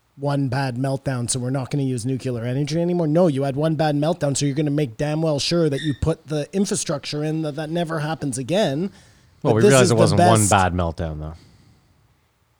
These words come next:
Speaker 1: It was because of incompetence, though. It was like
Speaker 2: But what about Japan?
Speaker 1: Same thing. These aren't, these
Speaker 2: Three
Speaker 1: are
Speaker 2: Mile Island?
Speaker 1: these
Speaker 2: But this is
Speaker 1: these
Speaker 2: what I'm saying is we can't be trusted with that kind of, it seems as though we can't be trusted with that kind of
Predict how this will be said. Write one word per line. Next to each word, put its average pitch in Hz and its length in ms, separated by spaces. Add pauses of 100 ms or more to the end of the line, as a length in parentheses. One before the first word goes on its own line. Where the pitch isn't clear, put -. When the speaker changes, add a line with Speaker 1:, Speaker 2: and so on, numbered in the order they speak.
(460)
Speaker 1:
It 170 160
was 165 180
because 175 340
of 175 100
incompetence, 127 800
though. 92 320 (140)
It 117 200
was 117 280
like 120 420
Speaker 2:
But 101 80
what 107 100
about 107 160
Japan? 101 360 (840)
Speaker 1:
Same 202 420
thing. 196 380
These 151 220
aren't, 196 220 (160)
these 151 280
Speaker 2:
Three 107 60
Speaker 1:
are 104 40
Speaker 2:
Mile 98 240
Island? 104 380 (280)
Speaker 1:
these 151 280 (720)
Speaker 2:
But 131 80
this - 60
is 151 40
Speaker 1:
these 165 60
Speaker 2:
what 151 60
I'm 127 100
saying 143 200
is 107 100
we 131 120
can't 165 200
be 123 100
trusted 117 400
with 98 120
that 98 180
kind 101 140
of, 101 80
it 120 120
seems 170 340
as 127 160
though 113 140
we 107 240
can't 117 300
be 104 100
trusted 95 400
with 90 100
that 92 160
kind 92 160
of 82 220